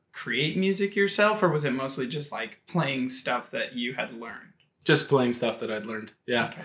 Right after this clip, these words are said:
Speaker 1: That
Speaker 2: I
Speaker 1: makes
Speaker 2: mean,
Speaker 1: more sen-, I mean, that makes sense if you were
Speaker 2: Yeah.
Speaker 1: doing it in, like, a technical way.
Speaker 2: I mean, I'd like to.
Speaker 1: Yeah.
Speaker 2: I'd like to, and maybe, I, I don't even know if I have a talent for that. I doubt it, but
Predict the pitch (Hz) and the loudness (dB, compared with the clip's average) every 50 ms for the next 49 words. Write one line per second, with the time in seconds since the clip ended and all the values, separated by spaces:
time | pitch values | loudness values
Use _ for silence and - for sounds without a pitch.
0 | - - - 196 220 226 147 165 170 160 147 139 135 143 - - 147 - - 165 | -4 2 4 6 8 8 10 10 10 8 8 8 6 4 2 0 -2 0 2 4
1 | 185 196 196 190 196 185 185 185 170 147 - - 160 147 135 113 117 127 - - | 6 6 8 8 8 6 6 4 2 2 0 0 0 0 0 -2 -4 -6 -4 -4
2 | - 160 143 - 147 143 143 175 160 131 113 110 147 143 139 131 135 143 131 131 | -4 -4 -2 -2 2 6 8 8 10 10 8 6 4 2 -2 -4 -4 -4 -4 -6
3 | 127 127 - - - 151 - - - - 143 - - 147 143 - - 139 131 127 | -6 -8 -10 -10 -10 -10 -8 -4 -4 -4 -4 -4 -6 -8 -6 -6 -4 -4 -4 -2
4 | 127 127 127 135 139 139 - 151 175 202 202 196 180 143 123 113 123 143 143 - | 0 0 0 0 0 2 4 6 8 8 10 8 8 8 8 6 6 6 4 2
5 | - 120 113 127 143 - - _ - 139 131 127 135 135 139 151 147 143 - 143 | 2 2 2 2 0 -4 -8 _ -2 2 4 4 6 6 6 6 4 6 4 4
6 | 143 131 120 - - - _ _ _ _ _ _ _ _ _ _ _ _ _ _ | 6 6 4 2 -2 -10 _ _ _ _ _ _ _ _ _ _ _ _ _ _
7 | _ _ - 147 143 143 151 160 156 151 143 139 - - - 143 165 165 139 147 | _ _ 2 6 6 8 8 8 8 6 6 4 4 4 4 4 4 4 6 6
8 | 170 185 170 147 - - 160 151 151 147 135 131 131 127 131 131 135 135 135 127 | 6 6 6 4 4 4 4 4 6 6 4 4 4 4 6 6 6 6 8 6
9 | 127 117 - 127 123 120 113 117 110 - 127 117 123 - - 117 110 107 120 - | 6 4 4 4 4 4 4 2 0 0 0 -2 0 0 0 0 0 0 -2 0
10 | - 120 120 123 123 117 113 - - - 123 113 117 - - | 2 4 4 4 4 4 2 0 -2 -2 0 0 0 -2 -6